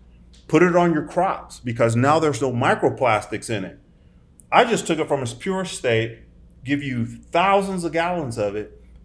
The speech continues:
put that on your plants, put some fertilizer on your plants with it.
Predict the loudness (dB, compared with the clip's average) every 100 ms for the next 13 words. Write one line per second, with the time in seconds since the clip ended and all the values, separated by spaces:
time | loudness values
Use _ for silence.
0 | -20 -4 2 4 6 6 6 6 4 2
1 | 2 4 2 0 -8 -18 -20 -20 _ 0
2 | 2 2 2 4 6 6 6 4 4 2
3 | 2 0 0 0 0 0 -2 -4 -8